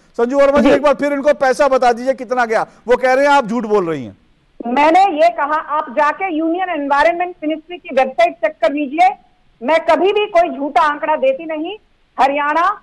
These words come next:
Speaker 2: पंजाब, उत्तर प्रदेश, दिल्ली, ये चार शहरों से सबसे ज्यादा पराली जलाने के किस्से सामने आए थे।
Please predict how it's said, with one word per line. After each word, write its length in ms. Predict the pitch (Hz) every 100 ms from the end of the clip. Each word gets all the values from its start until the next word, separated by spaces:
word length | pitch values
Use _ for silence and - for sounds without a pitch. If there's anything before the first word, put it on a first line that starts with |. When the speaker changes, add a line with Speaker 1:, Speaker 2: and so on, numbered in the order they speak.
| _ _ _ _ _ -
Speaker 2:
पंजाब, 500 | 277 269 294 349 349
उत्तर 280 | 302 - 330
प्रदेश, 400 | 330 311 320 339 247
दिल्ली, 420 | 269 294 285 180 _ _ _ _ _ _ -
ये 140 | 285
चार 380 | 320 311 294 359 -
शहरों 460 | 294 311 294 208 - _ _ _ _
से 140 | 330 339
सबसे 320 | 311 - 370
ज्यादा 280 | 330 285 311
पराली 440 | 349 285 269 302 339
जलाने 440 | 277 269 277 311
के 140 | 311
किस्से 340 | 320 294 - 320
सामने 400 | 320 262 277 302
आए 180 | 285 302
थे। 260 | 311 349